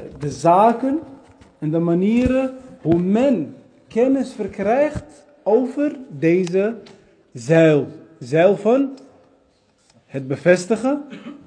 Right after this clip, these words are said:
van de shahada en la ilaha illallah,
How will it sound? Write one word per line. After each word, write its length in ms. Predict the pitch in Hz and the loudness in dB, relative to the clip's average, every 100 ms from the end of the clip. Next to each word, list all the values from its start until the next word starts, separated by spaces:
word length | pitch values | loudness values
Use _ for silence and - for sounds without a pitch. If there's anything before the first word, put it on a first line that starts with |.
| - - _ _ _ _ _ _ | -20 -20 _ _ _ _ _ _
van 140 | 151 | -6
de 100 | 147 | -6
shahada 640 | 143 160 143 170 175 165 165 | -4 -4 2 4 6 4 2
en 100 | 160 | 4
la 180 | 160 156 | 4 4
ilaha 240 | 160 151 | 2 -2
illallah, 520 | 156 160 165 208 262 | 0 -2 0 0 -2